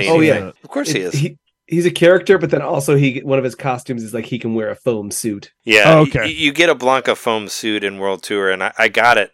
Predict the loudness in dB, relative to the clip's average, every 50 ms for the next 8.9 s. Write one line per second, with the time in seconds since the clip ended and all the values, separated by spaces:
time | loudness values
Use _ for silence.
0 | _ _ -4 -2 0 0 0 -2 _ _ _ _ _ _ -6 -2 0 0 0 0
1 | 0 0 0 2 2 0 -4 -8 -10 -12 -10 -6 -4 -4 -4 -4 -6 -6 -6 -6
2 | -6 -8 -8 -10 -12 -14 -14 -16 -16 -18 _ _ -18 -14 -12 -12 -12 -12 -12 -12
3 | -10 -8 -8 -8 -10 -10 -12 -12 -12 -12 -12 -12 -12 -12 -12 -12 -8 -6 -8 -8
4 | -8 -10 -14 -10 -8 -8 -8 -8 -8 -8 -8 -8 -10 -14 _ -20 -20 -20 -20 -20
5 | _ -8 -2 0 0 2 2 0 0 -2 -4 -8 -14 _ _ _ -16 -14 -10 -4
6 | -4 -4 -4 -4 _ _ _ -18 -12 -6 0 2 2 2 2 2 2 0 0 0
7 | 2 0 0 0 2 0 2 2 2 2 2 2 2 0 0 2 2 0 2 2
8 | 0 -2 -4 -6 -6 -6 -6 -6 -6 -4 -4 -4 -4 -4 -4 -4 -4